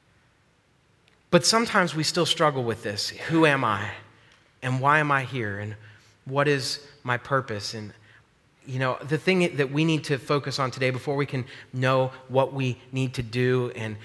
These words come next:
even why we're here is to know who we are. And that's what we're gonna look at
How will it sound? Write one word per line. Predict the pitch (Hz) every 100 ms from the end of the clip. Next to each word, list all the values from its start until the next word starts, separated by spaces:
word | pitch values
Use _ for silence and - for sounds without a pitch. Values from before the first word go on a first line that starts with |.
| - -
even | 131 127 117
why | 123 127
we're | 127 120 107 -
here | - 131 123 120
is | 110
to | -
know | 120 120 107
who | 127
we | 107 101
are. | 92 85 - - _ _ _ _ _ _ _ -
And | 117
that's | 131 143 147
what |
we're | 120
gonna | 120 120
look | 117 107
at | 110 104